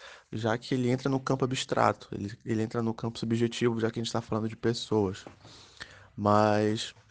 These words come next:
por muito tempo, a minha, minha escrita foi um lixo. Eu tive, quando eu era menor, tive dislexia, hoje tá muito mais controlado, ao ponto de, de quase n-,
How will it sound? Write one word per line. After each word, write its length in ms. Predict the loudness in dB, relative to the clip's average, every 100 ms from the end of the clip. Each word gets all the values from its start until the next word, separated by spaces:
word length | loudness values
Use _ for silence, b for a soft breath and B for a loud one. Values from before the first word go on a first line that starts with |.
| _ _ _ -20 _ 0
por 120 | 2
muito 240 | 4 2 2
tempo, 260 | 0 2
a 20 |
minha, 220 | 0 2 2
minha 180 | 2
escrita 460 | 0 -2 2 2 2
foi 140 | -2
um 100 | 0
lixo. 560 | 2 2 0 -4 -14 -20 _ B B B B B
Eu 540 | 2 4 4 4 0 -2
tive, 640 | -4 -2 2 2 2 0 -6
quando 220 | -2 0 2
eu 40 |
era 100 | 0
menor, 240 | -2 -2 -4
tive 180 | -6
dislexia, 720 | -2 0 0 -2 -6 -2 0
hoje 200 | 0 -2
tá 60 | -4
muito 220 | -8 -6
mais 160 | -8 -4
controlado, 560 | -6 -4 -2 0 0
ao 60 | 0
ponto 260 | -2 -6 -2
de, 180 | -2
de 100 | -4
quase 360 | -6 0 0 0
n-, 320 | -2 -2 -4